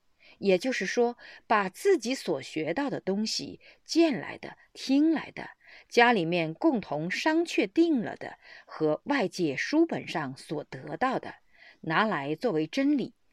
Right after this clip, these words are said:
就往往成了所知障，紧紧把住不放自己之前的所谓真理，自己认为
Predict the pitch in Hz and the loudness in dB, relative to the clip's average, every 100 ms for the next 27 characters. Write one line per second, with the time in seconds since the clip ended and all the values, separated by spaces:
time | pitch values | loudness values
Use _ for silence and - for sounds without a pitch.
0 | - - - 220 170 175 247 180 120 - | -20 -12 -2 0 2 2 0 -2 -6 -10
1 | - 175 214 - - - 180 175 165 _ | -6 -4 -4 -6 -8 -6 -4 -4 -8 _
2 | _ _ - - - - 233 370 - 214 | _ _ -20 -20 -10 0 4 4 4 2
3 | 208 220 - - - 175 160 165 285 196 | 0 -2 -6 -8 -10 -6 -2 -2 -2 -4
4 | 139 - 240 - 120 - 247 - 139 151 | -8 -8 -10 -8 -12 -6 -6 -4 -6 -4
5 | 170 139 135 - 160 143 139 208 220 254 | -4 -4 -8 -6 -4 -4 -6 -2 0 0
6 | 180 - _ _ _ - - - - 403 | -4 -8 _ _ _ -20 -20 -20 0 2
7 | 339 220 269 285 185 185 220 | 4 4 4 6 6 4 2